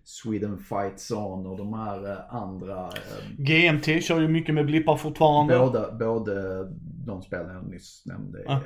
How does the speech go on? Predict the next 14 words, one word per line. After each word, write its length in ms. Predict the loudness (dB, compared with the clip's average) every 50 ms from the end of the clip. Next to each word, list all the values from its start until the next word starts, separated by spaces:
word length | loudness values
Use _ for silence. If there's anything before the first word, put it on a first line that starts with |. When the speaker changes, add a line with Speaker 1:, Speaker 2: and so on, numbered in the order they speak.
| -4 -14 -20 -20 -20 -20
Speaker 1:
det. 140 | -18 -6 0
Speaker 2:
Ja, 260 | 2 4 4 2 0 -2 0
nej, 180 | 4 4 4
men 100 | 6 4
de 160 | 4 4 4
har 120 | 4 4 4
ju 100 | 2 2
fortfarande 360 | 0 0 2 4 4 4 2
blippfaktorn 760 | 2 2 0 0 0 -4 -6 0 0 0 2 2 0 -2 -2 -2
kvar. 320 | -2 -2 -2 -2 -4 0 4
Speaker 1:
Ja, 280 | 6 6 8 6 6 4 0 -8 -16 -8 -2
eh, 480 | 0 2 4 4 4 4 2 0 2 2
och 260 | 2 2 0 -2 -10 -20 -20 -20 _ _
det, 200 | -14 -14 -14